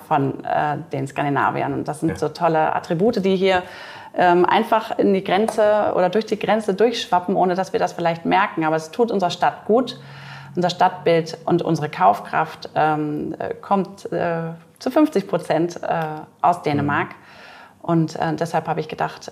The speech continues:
Speaker 1: das müsste irgendwo auch in diesem Konzept, äh, wiederzuerkennen sein. Und, äh, Petou macht es durch so eine, ähm, ja, äh,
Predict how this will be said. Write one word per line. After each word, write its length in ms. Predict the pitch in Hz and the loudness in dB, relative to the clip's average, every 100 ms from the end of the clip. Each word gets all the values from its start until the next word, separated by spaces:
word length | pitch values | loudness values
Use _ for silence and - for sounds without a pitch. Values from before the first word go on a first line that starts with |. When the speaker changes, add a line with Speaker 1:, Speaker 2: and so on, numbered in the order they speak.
| - | -6
Speaker 1:
das 260 | 165 - - | -6 -4 -2
müsste 320 | 196 196 190 | -2 0 2
irgendwo 360 | 196 208 214 | 4 4 4
auch 240 | 208 202 202 | 6 6 4
in 100 | 196 | 2
diesem 220 | 202 208 | 2 0
Konzept, 560 | 208 196 226 233 - - | -2 0 2 2 0 -4
äh, 500 | - 202 196 196 185 | 0 2 2 0 0
wiederzuerkennen 800 | 214 190 - - 143 151 147 143 | 2 2 0 -4 -4 -4 -2 -2
sein. 240 | 143 143 | -2 -2
Und, 260 | 139 156 - | -2 -4 -4
äh, 100 | - | -6
Petou 440 | - 180 - 269 226 | -4 -4 2 2 4
macht 220 | 214 214 | 4 2
es 140 | 226 | 0
durch 180 | - 208 | 2 0
so 80 | 202 | 2
eine, 260 | 202 202 196 - - - - - - - | 2 0 -2 -12 -20 -20 -20 -20 -12 0
ähm, 560 | 196 190 190 185 185 185 - _ - | 4 4 2 0 -4 -10 -18 _ 0
ja, 300 | 196 156 143 - | 2 2 -2 -6
äh, 220 | 160 156 | -4 -4